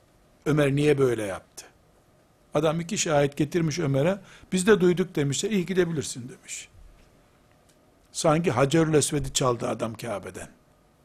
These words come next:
Olsun, Resulullah konuşuyor. Bu dönem Hicri on yılından otuz beş yılına kadar olan dönemin bir farkı da hafızalar çok güçlü. Yabancı kültür bulaşmamış.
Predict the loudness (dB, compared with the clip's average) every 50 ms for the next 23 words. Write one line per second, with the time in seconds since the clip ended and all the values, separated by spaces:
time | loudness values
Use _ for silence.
0 | _ _ _ _ _ _ -2 -2 -2 0 -2 -4 -4 -6 -10 -20 -20 -20 -12 _
1 | 0 0 2 2 2 2 2 4 4 4 4 2 -2 -10 -12 -12 -12 -12 -12 -12
2 | -14 -16 -20 -20 _ _ _ _ _ _ _ _ _ _ _ _ _ _ _ -20
3 | -20 -20 -20 -18 -18 -18 -18 -18 -20 -20 -20 -4 0 2 4 6 6 6 8 6
4 | 6 4 2 -4 -10 -18 _ _ _ _ -20 -20 -20 _ _ _ _ _ -10 -6
5 | -6 -4 -4 -2 -2 0 0 2 0 0 0 -2 -6 -8 -8 -6 -4 -2 -2 0
6 | 0 0 0 0 0 -2 -2 -6 -12 -12 -10 -10 -8 -6 -6 -4 -2 -2 -2 -2
7 | -4 -6 -6 -4 -4 -4 -4 -4 -2 0 0 0 0 0 0 0 0 -2 0 0
8 | 0 2 2 0 -4 -4 -8 -6 -4 -4 -4 -2 0 0 0 -2 -2 -2 -4 0
9 | 0 0 0 -2 -4 -12 -20 -20 -8 0 4 4 4 4 4 2 0 2 2 4
10 | 4 2 2 0 -2 -4 -4 -4 -6 -12 -12 -12 -12 -12 -12 -12 -14 -16 _ _
11 | _ _ _ _ _ _ _ _ _ _ _ _ _ _ _ _ _ _ _ _
12 | _ _ -2 0 2 4 4 4 4 2 0 -2 -2 -2 -2 -2 -2 -2 -2 -2
13 | -2 0 2 2 2 2 0 -4 -8 -12 -12 -14 -14 -14 -16 -16